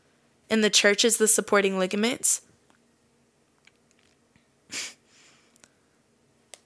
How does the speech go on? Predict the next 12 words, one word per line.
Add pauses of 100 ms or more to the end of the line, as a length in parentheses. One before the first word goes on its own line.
(600)
Your
appendix (280)
can't
keep
everything
alive. (2250)
Everything
needs
to
work
in
unison.